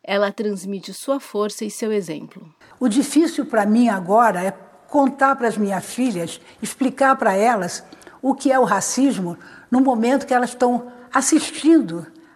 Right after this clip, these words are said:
Speaker 2: a essas manifestações nos Estados Unidos e em vários países. Elas perguntam, "Mamãe,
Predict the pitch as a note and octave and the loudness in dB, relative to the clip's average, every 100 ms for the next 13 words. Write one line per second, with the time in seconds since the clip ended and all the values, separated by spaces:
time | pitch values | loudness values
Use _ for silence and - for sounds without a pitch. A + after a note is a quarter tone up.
0 | _ G#3 A3+ B3 C4 A3+ A3 A3 - A3+ | _ 2 4 4 2 -2 0 0 0 -2
1 | A3+ G#3+ - A#3+ A3 G#3+ G#3 - A3+ G#3 | 0 -4 -2 -2 0 0 -2 0 0 0
2 | G3+ G#3+ A#3 D4 - - - - F4+ C4+ | 2 4 4 2 0 -14 -20 -2 2 4
3 | C4+ A#3+ G#3+ - F3+ F3+ D#3+ F3 - _ | 4 0 0 -2 0 -2 -4 -10 -16 _
4 | - - _ C4+ D#4 D#4+ C#4 A#3 A#3+ B3+ | -20 -20 _ 0 0 0 0 0 0 2
5 | C4 D4+ C#4 F#3 | 4 4 2 -2